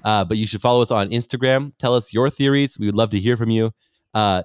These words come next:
Instagram is also in a link in the description, I promise. And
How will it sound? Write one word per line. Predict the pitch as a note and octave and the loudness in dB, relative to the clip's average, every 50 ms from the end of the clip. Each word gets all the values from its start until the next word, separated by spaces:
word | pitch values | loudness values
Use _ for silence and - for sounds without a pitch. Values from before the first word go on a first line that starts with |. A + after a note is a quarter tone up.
| - | -2
Instagram | A#2+ A#2+ A#2 A2+ - A#2+ G#2+ | -2 -2 -2 0 0 0 0
is | F#2+ - | 0 -2
also | - G#2+ A2 A2 G#2 - - G#2+ G#2 | -2 0 0 0 0 0 0 0 0
in | G2+ G2 | 0 0
a | G2 | -2
link | F#2+ F#2+ F#2+ F2 | -2 -2 -4 -4
in | G2+ F#2+ F#2 | -6 -6 -6
the | F2+ | -6
description, | F#2 F#2 - - F2+ E2+ - - D#2+ E2+ - - | -6 -8 -8 -8 -10 -8 -8 -10 -10 -10 -8 -8
I | D#2+ D#2+ | -8 -8
promise. | - - F2 E2 D2+ C#2 - - - - - - _ _ _ _ _ _ _ _ _ _ - | -8 -8 -8 -8 -8 -8 -12 -18 -20 -20 -20 -20 _ _ _ _ _ _ _ _ _ _ -4
And | A#2 A#2+ C3 B2 G#2 F#2+ A2+ B2 | -2 0 2 2 0 0 -2 -4